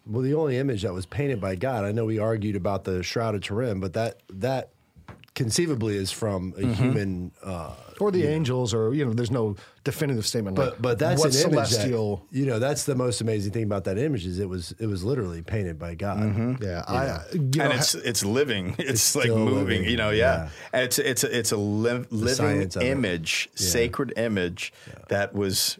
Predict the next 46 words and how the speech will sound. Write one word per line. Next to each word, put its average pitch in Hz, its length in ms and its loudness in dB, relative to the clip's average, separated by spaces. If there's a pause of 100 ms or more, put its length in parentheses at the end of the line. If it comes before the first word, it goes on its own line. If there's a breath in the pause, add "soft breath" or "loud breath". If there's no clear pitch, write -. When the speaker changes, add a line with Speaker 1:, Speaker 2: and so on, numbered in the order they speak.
(220)
Speaker 2:
you 110 120 -2
know, 98 120 2
like 101 200 0
you 110 60 -2
said, 143 300 0
written 104 300 0
Speaker 1:
Painted - 20 -2
Speaker 2:
by 98 140 4
Speaker 1:
by 87 60 -2
Speaker 2:
God. 104 120 2
Speaker 1:
God. 156 300 -4
Yeah. 95 140 -8
Speaker 3:
Mm-hmm. 131 260 0 (600 loud breath)
Uh, 110 320 0
having 151 360 0
went 120 240 0
there 123 360 -2 (160)
was 98 280 -2
just - 240 -4
an 98 80 0
amazing 98 400 -2
experience. 107 680 -2
Speaker 2:
And - 120 -4
that's 87 180 -2
life-changing. 135 420 0 (100)
Speaker 3:
Having, 107 60 -8
having 123 360 0
climbed 113 500 -2
the 110 80 0
hill 113 360 0
to - 100 -4
go 123 120 0
to 110 60 -2
the 104 140 0
Speaker 2:
Mm-hmm. 107 100 2
Speaker 3:
old 143 200 2
shrine 85 440 -6 (140)
where 123 120 0
she 104 140 4
Speaker 2:
Mm-hmm. 110 80 2
Speaker 3:
actually 156 380 0
appeared, 107 300 -4 (180 loud breath)
to 160 100 2
me 226 140 4
was 220 180 0
more 160 320 0